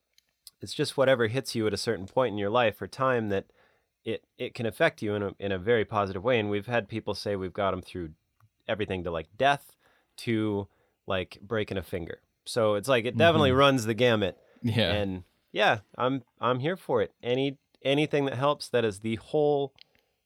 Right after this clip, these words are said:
Speaker 1: goal in my eyes of stand-up, entertainment, anything like this is to do that. It's not, you know, it's nice to make a living, but that's never been the point. The point is, like, when you go start stand-up or whatever,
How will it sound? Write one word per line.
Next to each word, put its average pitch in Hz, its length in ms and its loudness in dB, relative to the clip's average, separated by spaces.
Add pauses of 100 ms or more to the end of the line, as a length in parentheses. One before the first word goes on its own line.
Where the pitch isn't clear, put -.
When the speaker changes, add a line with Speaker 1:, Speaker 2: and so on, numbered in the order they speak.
(140)
Speaker 1:
goal 113 640 4
in 110 120 -4
my 113 360 4
eyes 92 140 -2
of 80 120 -14
stand-up, 120 560 0 (840)
entertainment, 110 720 -4 (400)
anything 110 720 -2 (380)
like 113 300 -2
this 120 460 0 (560)
is 104 420 -4 (100)
to 107 120 -8
do 107 340 -4
that. 87 360 -4
It's - 180 -12
not, 101 240 -2 (420)
you 160 100 -4
know, 90 120 -2
it's 101 220 -8
nice 104 240 -4
to 104 60 -12
make 92 180 -6
a 95 40 -6
living, 101 320 -2
but 90 140 -6
that's 95 220 -4
never 104 300 0
been 87 160 -4
the 82 60 -8
point. 90 420 -6 (520)
The 92 60 -20
point 147 320 0
is, 92 160 -2
like, 101 140 -4
when 104 100 -2
you 101 80 -2
go 107 80 2
start - 260 0
stand-up 117 400 0
or 95 80 -4
whatever, 85 380 -2